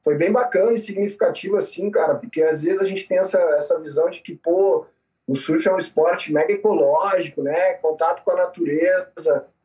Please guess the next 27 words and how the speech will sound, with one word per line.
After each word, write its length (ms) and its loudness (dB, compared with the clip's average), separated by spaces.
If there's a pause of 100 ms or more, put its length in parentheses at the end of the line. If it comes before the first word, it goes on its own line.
(240)
Mas, 160 -2
cara, 260 2
se 200 -6
tu 260 0
entra 260 2
um 80 -2
pouco 240 0
a 60 2
fundo 480 -2
em 80 -8
tudo, 500 0
como 300 2
é 60 0
construída 580 0
uma 180 2
prancha, 640 2
como 240 0
é 80 2
destinado 800 0
todos 340 -4
os 100 -12
resíduos 540 -4
de 80 -8
uma 160 0
fábrica 760 0
de 80 -6
uma 380 0